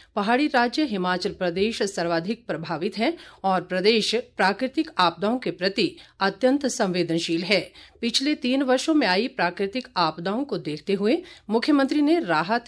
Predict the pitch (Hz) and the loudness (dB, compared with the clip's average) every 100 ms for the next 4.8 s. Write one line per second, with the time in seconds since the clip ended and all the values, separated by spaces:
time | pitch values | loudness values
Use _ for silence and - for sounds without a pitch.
0 | - 185 190 214 240 180 180 190 160 - | -6 -2 -2 -2 -2 -4 -2 -4 -4 -2
1 | 226 - 233 262 - _ 202 202 226 220 | -4 0 -2 -2 -8 _ -4 -2 0 0
2 | 196 247 247 - 196 196 233 233 196 180 | 0 -2 -2 0 0 2 -2 -2 -4 -2
3 | 180 190 175 254 262 196 180 190 202 170 | -2 -2 0 0 -2 -4 -4 -2 -4 -2
4 | 165 170 190 247 185 165 156 202 | -4 -4 -6 -4 -4 -4 -2 0